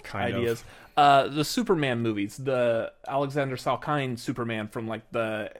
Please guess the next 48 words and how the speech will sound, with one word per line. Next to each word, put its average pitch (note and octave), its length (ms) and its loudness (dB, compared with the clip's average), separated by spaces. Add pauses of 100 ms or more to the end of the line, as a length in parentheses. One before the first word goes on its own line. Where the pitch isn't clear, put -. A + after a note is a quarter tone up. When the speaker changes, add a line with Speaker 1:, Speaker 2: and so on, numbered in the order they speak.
(400)
Speaker 2:
was A#2+ 160 -8
it - 100 -12
seventy-nine, A#2 720 -2
eighty? A#2+ 400 -6 (580)
Uh, C#3+ 360 6
technically, A#3+ 520 -2
that E3+ 160 2
was F3 140 0
a D#3 60 2
shared D#3+ 320 2
universe D3+ 480 2
when C#3+ 260 2
they C3+ 140 2
made, C3 600 0 (440)
uh, A#2 260 0
Supergirl. A2+ 600 -2 (520)
Speaker 1:
Hmm. G#2+ 200 -6
Speaker 2:
'Cause - 220 0
Supergirl F3+ 380 6
was D3 160 4
the C#3 100 4
first - 320 0
movie C#3+ 200 2
that C3+ 100 2
was B2 100 -4
kind C#3+ 180 -4
of B2 60 -4
a A#2 60 -2
split C#3+ 380 2
off B2+ 220 0
of A#2+ 200 -2
the A#2 220 -2
Christopher B2+ 460 -4
Reeve B2 320 -4
movies, G#2+ 380 -4
and B2+ 160 0
the C#3+ 80 4
only D#3 140 4
thing D3+ 160 -2
that C3 80 0
really C3 240 2
made B2 240 2
it A#2+ 100 0
a A2+ 140 0
shared A#2 420 -4
movie A#2 280 -4
was, G#2+ 420 -4
uh, G#2+ 240 -2